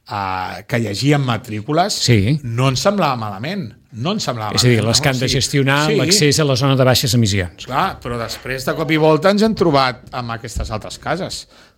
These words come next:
Speaker 1: eh, amb aquest, amb, amb aquestes altres càmeres, que ens ho expliquin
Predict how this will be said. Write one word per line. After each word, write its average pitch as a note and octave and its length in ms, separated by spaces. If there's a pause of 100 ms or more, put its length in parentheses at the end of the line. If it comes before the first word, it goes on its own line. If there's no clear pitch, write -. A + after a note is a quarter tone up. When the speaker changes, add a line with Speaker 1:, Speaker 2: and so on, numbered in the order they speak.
(120)
Speaker 1:
eh, - 60
amb G#2+ 400
aquest, A2 320
amb, G#2 480
amb G#2 160
aquestes G#2 320
altres F#2+ 480 (320)
càmeres, C#3+ 480 (240)
que - 80
ens A#2+ 140
ho A#2+ 100
expliquin E3+ 680